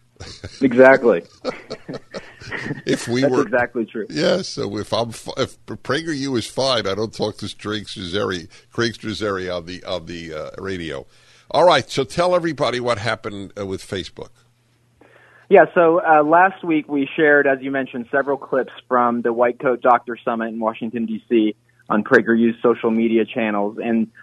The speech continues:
Speaker 2: the clips had different doctors sharing their experiences with how they treat covid patients, including mentioning, uh, H C Q and how that's been effective. Immediately after those videos gained traction, big tech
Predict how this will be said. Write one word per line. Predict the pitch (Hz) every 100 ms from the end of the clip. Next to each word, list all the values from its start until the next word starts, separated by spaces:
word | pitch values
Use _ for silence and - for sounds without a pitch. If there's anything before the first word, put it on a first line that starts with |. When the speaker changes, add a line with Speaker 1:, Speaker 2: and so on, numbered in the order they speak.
| -
Speaker 2:
the |
clips | 127 170 160 - -
had | 151 139 139
different | 156 165 160
doctors | 147 131 127 139 127 -
sharing | 143 135
their | 135 131
experiences | 123 _ 127 123 120 - 117
with | 107 110
how | 123
they | 120 113
treat | - 123 117 110
covid | - 127 117 117
patients, | 110 101 - 107 117 - -
including | - 139 165 156 139
mentioning, | 127 127 127 123 123 120 120
uh, |
H | 117 120 120 -
C | 127
Q | - 190 113
and | 110
how | 110
that's | 110 107 -
been | 107 107
effective. | 104 110 - 98 90 _ _ _ -
Immediately | 127 160 190 190 156 131
after | 127 - 135
those | 120 113
videos | 127 123 120
gained | 113 120 113
traction, | - 131 139 135 110
big | 107 135 -
tech | 160 127